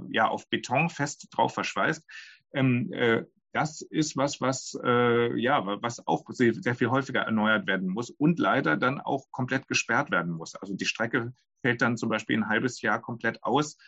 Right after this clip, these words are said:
während man bei herkömmlichem Gleisbau mit Schotter immer wieder im laufenden Betrieb auch nacharbeiten kann. Also da muss man auch überlegen, welche Technologien sind sinnvoll. Und Verschleiß gilt natürlich genauso an den Zügen. Also das ist auch ein sehr viel höherer Materialaufwand und man muss dann sehr viel mehr wieder erneuern,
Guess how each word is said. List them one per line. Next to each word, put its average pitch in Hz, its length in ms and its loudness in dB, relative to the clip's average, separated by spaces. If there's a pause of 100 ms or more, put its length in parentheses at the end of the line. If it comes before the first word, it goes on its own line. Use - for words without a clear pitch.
(240)
während 117 260 0
man 120 200 4
bei 104 140 2
herkömmlichem 135 720 -2
Gleisbau 131 480 -2
mit 117 160 -4
Schotter 143 480 -2
immer 143 280 0
wieder 135 320 2
im 143 180 2
laufenden 120 480 2
Betrieb - 320 -2
auch - 160 -8
nacharbeiten 107 640 -2
kann. - 240 -6
Also 196 200 -6
da 117 160 0
muss 147 180 2
man 131 140 0
auch 120 100 0
überlegen, 120 560 2 (140)
welche 113 200 0
Technologien 113 560 2
sind 143 240 2
sinnvoll. 147 400 0 (300)
Und 151 180 4
Verschleiß 127 520 -4
gilt 143 180 2
natürlich 127 340 0
genauso 117 360 2
an - 100 0
den 113 140 0
Zügen. 147 420 0
Also 95 220 -6
das - 180 -20
ist - 200 -12
auch 127 180 0
ein 104 140 4
sehr 110 200 0
viel 123 200 2
höherer 127 280 2
Materialaufwand 117 880 0
und 113 80 -2
man 110 140 2
muss 120 140 -4
dann 104 160 -2
sehr 113 180 0
viel - 160 2
mehr 117 200 4
wieder 117 140 0
erneuern, 107 560 2